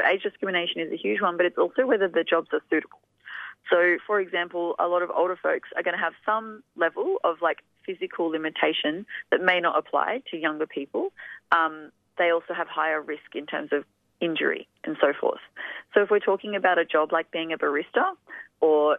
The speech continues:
shelf stacking in a supermarket, um, and a whole range of different jobs that, you know, people quite wrongly, I think,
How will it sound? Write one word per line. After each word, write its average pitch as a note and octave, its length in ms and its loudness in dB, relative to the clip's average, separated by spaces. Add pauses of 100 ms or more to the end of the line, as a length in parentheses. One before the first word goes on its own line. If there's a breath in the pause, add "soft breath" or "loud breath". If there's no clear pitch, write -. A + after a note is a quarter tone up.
(120)
shelf D#3+ 200 0
stacking F#3+ 480 -6
in E3+ 100 -4
a E3+ 100 -6
supermarket, D3+ 720 0 (240 loud breath)
um, D#3 100 2
and E3 100 2
a F3 60 0
whole A#3+ 300 -2
range F#3 260 0
of E3+ 100 -4
different D#3+ 300 -10
jobs D3 300 0
that, C3+ 160 0 (220)
you E3 100 -4
know, C#3+ 180 0 (100)
people E3 520 2 (500 loud breath)
quite G#3 260 0
wrongly, E3+ 500 -4
I D#3 160 -2
think, C#3+ 260 -12